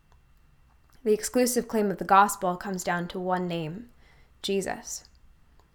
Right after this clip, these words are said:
As Acts four puts it, "This Jesus is the stone that was rejected by you, the builders, which has become the cornerstone. And there is salvation in no one else,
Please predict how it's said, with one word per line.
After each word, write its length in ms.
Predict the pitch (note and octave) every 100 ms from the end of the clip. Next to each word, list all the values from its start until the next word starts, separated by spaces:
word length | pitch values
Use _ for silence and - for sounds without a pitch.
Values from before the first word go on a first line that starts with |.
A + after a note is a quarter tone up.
| _ -
As 120 | G#3
Acts 300 | G3+ B3+ -
four 260 | - F#3+ G3
puts 320 | - F3+ F3
it, 180 | E3+ E3+ - - - - - -
"This 200 | A#3+ -
Jesus 440 | A3 A3+ A#3+ A#3+
is 140 | G#3+ -
the 80 |
stone 400 | G#3 - A#3+ F#3+
that 100 | F#3
was 160 | F#3 G3
rejected 460 | G3 G#3+ G#3+ F#3 F3
by 140 | E3+
you, 340 | F3+ G3+ G#3+
the 100 | G#3+
builders, 640 | G#3+ F#3+ F#3 F3 G3 - - - - -
which 120 | G#3+
has 140 | G#3+
become 340 | G#3+ G#3 G#3 G3
the 60 |
cornerstone. 720 | - A3 A3 G3+ - F#3+ G3+ A3+ - - _ _ - _ - -
And 100 | G3+
there 120 | G3
is 120 | G3+ G3+
salvation 640 | G#3+ G3+ F#3+ F#3+ G#3 F#3
in 360 | - F#3+ F#3 F3+
no 180 | F#3+ A3+
one 240 | G3 F3
else, 540 | E3+ E3 E3 - -